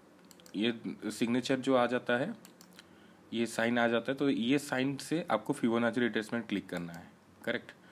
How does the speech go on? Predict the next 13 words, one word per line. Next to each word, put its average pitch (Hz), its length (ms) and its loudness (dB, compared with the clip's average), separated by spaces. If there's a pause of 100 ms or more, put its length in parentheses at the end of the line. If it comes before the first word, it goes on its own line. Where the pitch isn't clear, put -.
(380)
फिर 135 160 2
आपका 127 220 2
जो 127 120 2 (220)
टॉप, 127 300 8 (320)
वहीं 117 220 0
पे 131 100 2
आपका 120 260 2
जो 120 100 0
चार्ट 113 420 0
है, 104 220 -4 (180)
उसी 110 180 -4
चार्ट 120 340 0
में 131 120 0